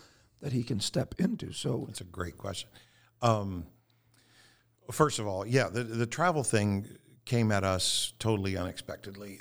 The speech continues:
Speaker 2: Um, I was on, uh, uh, a dozen years, I was, I was on the, uh, Global Missions Board for our fellowship.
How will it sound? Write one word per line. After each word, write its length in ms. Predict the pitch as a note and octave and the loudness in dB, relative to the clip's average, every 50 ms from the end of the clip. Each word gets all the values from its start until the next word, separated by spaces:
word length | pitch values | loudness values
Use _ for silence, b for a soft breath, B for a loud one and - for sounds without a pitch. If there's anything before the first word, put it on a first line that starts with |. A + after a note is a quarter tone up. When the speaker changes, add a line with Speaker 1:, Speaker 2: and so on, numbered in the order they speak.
| - - | -8 -4
Speaker 2:
Um, 640 | G2 F#2+ F#2 F2+ F2+ F#2 F#2 F2+ F2+ F2 E2+ D#2+ D#2 - _ _ _ _ _ - - - - | -2 0 0 0 0 0 0 -2 -4 -4 -6 -8 -10 -14 _ _ _ _ _ -20 -18 -10 -6
I 200 | F#2+ F#2+ F#2+ F#2 | -4 -2 -2 -2
was 240 | F2+ F2+ F2+ F2 - - | -2 -2 -4 -4 -6 -6
on, 640 | - F2+ F2 F2 F2 F2 F2 F2 F2+ F2 F2 F2+ F2+ - - | -6 -4 -4 -2 -2 -2 -2 -2 -4 -4 -6 -6 -8 -12 -16
uh, 960 | F2 E2 E2 D#2+ D#2 D#2+ D#2+ D#2 - - _ _ _ _ _ _ _ - G2+ | -18 -18 -18 -20 -20 -20 -20 -20 -20 -20 _ _ _ _ _ _ _ -16 -14
uh, 200 | F#2+ F#2+ F#2+ F#2 F#2 G#2 - - _ _ _ - | -14 -12 -12 -14 -16 -18 -20 -20 _ _ _ -20
a 20 | G2 F#2 | -12 -4
dozen 320 | F2+ G#2 G#2+ G2 G2+ G#2 G2 | 0 0 2 2 2 2 2
years, 240 | F#2 F#2 F2+ F2+ F#2 | 2 2 0 0 -2
I 120 | E2+ E2+ | -2 -2
was, 240 | E2+ F2 E2+ E2 F2+ - - F#2 | -4 -4 -6 -8 -10 -12 -10 -10
I 80 | F2 E2+ | -8 -8
was 200 | E2+ E2+ - - - - | -8 -8 -10 -10 -8 -6
on 380 | F2+ F2+ F2 F2 F2 F2 F2 | -4 -4 -2 -4 -4 -4 -6
the, 420 | F2 F2+ F2 F2 F2+ E2+ E2 E2+ E2 | -6 -8 -8 -8 -10 -10 -10 -10 -10
uh, 140 | D#2 D#2 D2+ D#2 D#2 E2+ F2+ - | -10 -10 -12 -14 -16 -18 -12 -6
Global 300 | G#2+ G#2 G#2 F#2 F#2 F#2+ | -2 -2 -2 -2 -2 -4
Missions 360 | F#2+ F2+ - - F#2 E2+ D#2+ | -4 -4 -4 -4 -6 -6 -8
Board 260 | E2+ F2+ F2 E2+ E2+ | -8 -8 -8 -8 -8
for 140 | - - D#2 | -10 -12 -8
our 140 | - F2+ F2+ | -6 -6 -6
fellowship. 720 | - - F#2 F#2+ F#2+ F#2 - - G2+ F#2+ F#2+ F#2+ - | -4 -2 -2 -2 -2 -2 0 0 2 2 0 -2 -4